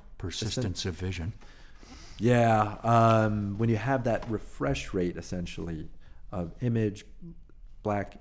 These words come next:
Speaker 2: image, black, at about, at about twenty-four frames per second in a big dark room on a big screen, apparently, um, and I'm not sure if this is true or not, but I've, I've heard that apparently the audience undergoes a very, very mild state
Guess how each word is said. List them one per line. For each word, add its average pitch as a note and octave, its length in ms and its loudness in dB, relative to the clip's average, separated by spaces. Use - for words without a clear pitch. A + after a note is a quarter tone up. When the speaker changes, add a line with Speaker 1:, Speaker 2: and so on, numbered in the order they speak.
Speaker 2:
image, G2+ 340 -2
black, F#2 340 -4
at - 80 -6
about, G2+ 440 -4
at A2 60 -10
about A2+ 300 -4
twenty-four G#2 340 -4
frames F#2+ 260 -6
per F#2 140 -10
second F2 400 -10
in B2 200 -4
a A2 40 0
big G#2 340 -2
dark F#2 280 -6
room F2+ 380 -4
on F#2 100 -6
a F2+ 60 -4
big F2+ 260 -8
screen, G2+ 460 -8
apparently, G#2+ 1080 -2
um, F2 540 -4
and G2+ 200 -4
I'm G2+ 180 -6
not F2+ 220 -6
sure G2 240 -2
if F#2 80 -4
this F2+ 220 -8
is F2 60 -10
true A2 160 -8
or G2+ 40 -4
not, F#2+ 160 -6
but F2+ 140 -4
I've, E2+ 120 -8
I've F2 120 -12
heard F#2+ 340 -4
that F#2 100 -4
apparently F#2+ 800 -8
the F#2+ 160 -6
audience F#2+ 440 -8
undergoes F2+ 480 -4
a - 20 -6
very, G2 380 -4
very F2+ 220 -6
mild F2 500 -8
state - 400 -10